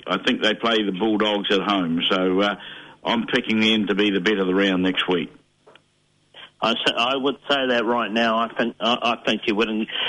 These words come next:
Speaker 2: I think they're sixteenth. They're not gonna be sixteenth for long, Frank. The
Speaker 1: No,
Speaker 2: Sharks
Speaker 1: no way.
Speaker 2: eighteen, the Eels, the, the Eels sixteen. Now, this one was a real cracker of a game. A Nico Hines conversion right at the end, but, you know, it was,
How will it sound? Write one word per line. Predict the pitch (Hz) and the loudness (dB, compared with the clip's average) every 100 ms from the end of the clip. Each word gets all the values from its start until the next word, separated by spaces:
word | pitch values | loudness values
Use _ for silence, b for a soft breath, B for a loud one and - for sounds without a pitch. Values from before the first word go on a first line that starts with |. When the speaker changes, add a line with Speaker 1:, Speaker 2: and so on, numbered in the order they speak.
| B B B | B B B
Speaker 2:
I | 123 | 0
think | 131 117 | 0 0
they're | 127 139 127 - | 0 0 0 -4
sixteenth. | 151 - 151 120 | -6 -2 -2 -2
They're | 123 | -2
not | 123 123 | -2 0
gonna | 123 | 0
be | 110 107 | 0 -2
sixteenth | 123 - - 110 110 | -6 -6 -4 -4 -2
for | 107 | -2
long, | 110 110 107 | -2 -2 -2
Frank. | 117 98 - _ _ _ _ _ | -2 -2 -8 _ _ _ _ _
The | - | 0
Speaker 1:
No, | - | 2
Speaker 2:
Sharks | 185 185 185 | 2 0 -4
Speaker 1:
no | - 107 | -2 -2
way. | - - | -2 0
Speaker 2:
eighteen, | 156 160 | 0 2
the | 139 139 | 4 4
Eels, | 165 156 - - | 2 0 -6 -8
the, | 156 - _ _ _ B B _ | -8 -8 _ _ _ B B _
the | - 123 147 | -2 0 2
Eels | 151 170 - | 2 0 -2
sixteen. | - - - 175 143 | -4 -4 -2 0 2
Now, | 147 | 2
this | 156 233 | 0 -2
one | - 240 196 | -2 -2 0
was | 156 | 0
a | 147 | 0
real | 120 127 127 | 2 2 0
cracker | - 143 127 135 | -2 -2 -2 -2
of | 113 | -4
a | 104 | -2
game. | 127 117 110 - _ _ | -2 0 -2 -8 _ _
A | - | -2
Nico | 139 170 214 208 185 | 2 2 0 0 -2
Hines | 156 165 160 147 135 - _ | -2 -2 0 0 0 -6 _
conversion | 135 117 139 139 135 127 | -2 2 2 2 0 2
right | 151 175 170 | 2 2 0
at | 147 - | -2 0
the | 120 123 | 0 2
end, | 139 143 | 2 2
but, | 143 - _ b _ | 0 -2 _ b _
you | 147 | 0
know, | 139 139 - | 0 0 0
it | 160 160 | -2 0
was, | 156 | -2